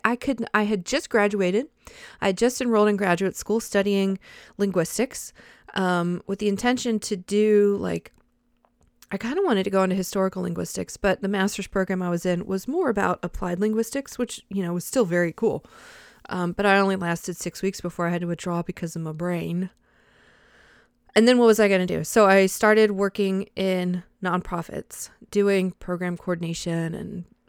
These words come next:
database management and stuff like that. And I did nonprofits for a while. I worked in a higher ed nonprofit. I worked in, um, what are some of the other ones I did? I worked for an affordable housing nonprofit. I worked for a mental health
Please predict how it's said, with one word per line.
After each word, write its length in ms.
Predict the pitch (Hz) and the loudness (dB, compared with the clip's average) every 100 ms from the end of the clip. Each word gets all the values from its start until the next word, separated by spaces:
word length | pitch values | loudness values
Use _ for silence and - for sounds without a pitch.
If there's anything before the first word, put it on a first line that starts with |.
| _ | _
database 520 | 175 175 165 165 - | -6 -4 -4 -4 -8
management 480 | 170 160 160 165 190 _ | -8 -8 -8 -6 -8 _
and 200 | 180 185 | -6 -6
stuff 280 | 185 - 165 | -6 -12 -12
like 140 | 180 - | -12 -8
that. 320 | 247 202 - - | -6 -6 -10 -4
And 120 | 202 | 0
I 80 | 208 | 0
did 260 | 196 269 | 2 2
nonprofits 680 | 240 220 220 262 247 180 - | 4 2 2 -4 -2 -2 -2
for 120 | 202 | -4
a 60 | 208 | 0
while. 220 | 247 180 | 0 0
I 120 | 117 | -2
worked 320 | 175 180 - | 0 -2 -2
in 140 | 180 170 | -4 -4
a 100 | 160 | -4
higher 280 | 180 180 | -2 0
ed 140 | 208 277 | 0 0
nonprofit. 600 | 269 254 254 254 262 254 | -2 -2 -2 -2 -2 -2
I 80 | - | -2
worked 340 | 190 202 196 214 | -2 -2 -2 -2
in, 340 | 190 190 190 - - - - _ _ | 0 0 -2 -8 -20 -20 -20 _ _
um, 580 | 175 175 170 170 170 175 _ _ _ _ _ _ _ _ - 233 | -10 -8 -6 -6 -8 -10 _ _ _ _ _ _ _ _ -18 -12
what 60 | |
are 40 | 247 | -10
some 160 | - | -8
of 60 | 190 | -8
the 80 | 180 | -8
other 120 | 175 | -8
ones 180 | - - | -12 -16
I 40 | |
did? 240 | - - - | -14 -14 -10
I 120 | - | -4
worked 320 | 185 185 175 - | 0 0 -2 -10
for 440 | - 180 170 170 | -4 0 0 0
an 80 | 180 | 0
affordable 400 | 185 180 170 156 | -2 -2 -4 -4
housing 440 | 175 254 269 262 | -2 0 0 2
nonprofit. 640 | 240 233 226 247 233 240 233 - | 0 0 -2 -4 -2 -2 -2 -4
I 80 | 185 | -4
worked 240 | 180 175 | -4 -8
for 400 | - 175 170 170 - | -8 -6 -4 -6 -6
a 60 | |
mental 240 | 180 180 165 | -6 -4 -6
health 420 | 180 220 233 - | -2 -2 -2 -8